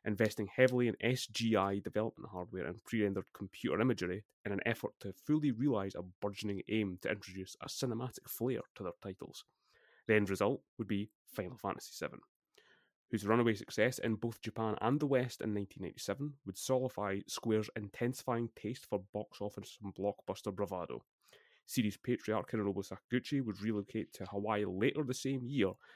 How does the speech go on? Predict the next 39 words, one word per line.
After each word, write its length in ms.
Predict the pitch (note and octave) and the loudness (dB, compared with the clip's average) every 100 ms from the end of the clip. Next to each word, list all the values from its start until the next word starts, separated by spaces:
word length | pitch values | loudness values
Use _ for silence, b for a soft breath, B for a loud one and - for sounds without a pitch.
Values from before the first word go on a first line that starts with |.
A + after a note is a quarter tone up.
| b - | b 0
in 80 | |
order 120 | G#2 F#2+ | 0 0
to 40 | |
begin 280 | G2+ G2 G2 | -2 0 -2
production 420 | - A2+ - - | -2 -2 -2 -4
on 80 | F#2 | -4
a 40 | |
bona 280 | F#2 G#2+ C3+ | -4 0 0
fide 300 | C3+ G#2+ A2 - | 0 -2 -2 -6
Final 380 | - A#2 A#2 A2 | -2 0 2 0
Fantasy 380 | A2+ A2 - F#2+ | -4 -4 -4 -2
movie 400 | G2+ C3 F2 - b b b - | 0 0 0 -6 b b b -4
with 120 | G2 | -2
the 80 | - | 2
ill-fated 400 | G2+ - D2+ F#2+ | 0 0 -4 -4
Square 300 | - G2+ F2+ - | -4 -2 -2 -2
Pictures. 360 | - - D2 - - _ | -8 -6 -8 -8 -14 _
At 60 | B1+ | -14
the 60 | B1+ | -2
time, 260 | G#2 A#2+ | 2 2
it 40 | E2+ | 0
was 160 | G#2 | -2
known 200 | G2+ G2+ - | 0 0 -2
as 100 | - | -4
Final 240 | G2+ F#2 | -4 -4
Fantasy 320 | F#2+ - F2+ | -6 -6 -6
Gaia. 300 | F#2+ G#2+ C#3+ C#3 _ _ _ - | -2 0 -2 -4 _ _ _ -2
You 140 | G#2+ | 2
will 80 | G#2+ | 4
know 180 | G2 G#2+ | 4 4
it 60 | - | 0
as 200 | F#2 - | -6 -6
Final 240 | F#2 F2+ | -6 -6
Fantasy 420 | F#2 F2+ - F2+ - | -6 -6 -6 -10 -12
The 60 | - | -14
Spirits 360 | - F2+ E2 - | -10 -10 -10 -6
Within. 300 | D2 F2+ - _ _ _ _ _ _ _ _ - _ _ - | -4 -4 -8 _ _ _ _ _ _ _ _ -20 _ _ 2
In 100 | A#2 | 4
reality, 460 | G2+ B2+ C#3+ - | 6 6 4 0